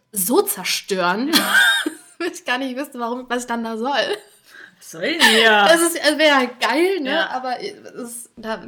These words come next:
Speaker 1: wär ich selber total überflüssig. Welche Protagonistin mag ich denn nicht? <laughs> Ich frag mich grad so ein
Speaker 2: Hm.
Speaker 1: bisschen, wen könnte man denn kicken?
Speaker 2: <laughs>
Speaker 1: Wen
Speaker 2: Ja.
Speaker 1: könnte man denn kicken und dann für sich vereinnahmen, ne?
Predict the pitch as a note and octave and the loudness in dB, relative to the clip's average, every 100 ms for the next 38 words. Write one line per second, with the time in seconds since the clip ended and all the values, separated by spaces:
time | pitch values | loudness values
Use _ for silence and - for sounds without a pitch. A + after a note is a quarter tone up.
0 | A3+ A#3 A3 A3+ G#3 G3 A3 A3+ D4 - | -12 -12 -8 -8 -8 -8 -12 -10 -10 -10
1 | F#3 G3 - _ _ _ _ _ _ _ | -16 -16 -20 _ _ _ _ _ _ _
2 | _ _ _ _ - G3+ A3+ G#3+ B3+ B3 | _ _ _ _ -12 -6 -6 -6 -10 -8
3 | G#3+ G#3+ A3+ - A3+ G#3+ G#3 A#3 A#3+ - | -8 -6 -8 -8 -8 -8 -8 -8 -10 -14
4 | - F3+ G3 - - - F#5+ - A5+ A5+ | -16 -18 -18 -16 -10 -8 -4 -2 2 2
5 | - G#4 - E4+ F#4 F4 D4 C4 D#4 C#4+ | 4 2 2 0 2 0 0 -2 -2 -4
6 | C#4 - B3+ C4 C4+ E4 A#4+ C5 D4+ C#5 | -6 -2 0 2 4 4 6 6 8 6
7 | D#4 G#4+ A4 G#4 - A#4 - A5 A5 G5+ | 6 4 4 6 6 6 4 -8 -10 -12
8 | _ _ _ _ _ _ _ _ _ _ | _ _ _ _ _ _ _ _ _ _
9 | _ _ - D5+ D5+ D#5 G#4 G4 F4+ G4 | _ _ 0 4 4 2 0 -2 -2 0
10 | G4 F4+ E4+ D#4+ F4 F4 D#4+ D#4 D4+ C#4 | 2 0 0 -6 -8 -8 -4 -4 -4 -6
11 | C4+ D4+ - - C4+ C4 A3 G#3 G#3+ A#3+ | -6 -8 -8 -8 -10 -10 -10 -10 -12 -16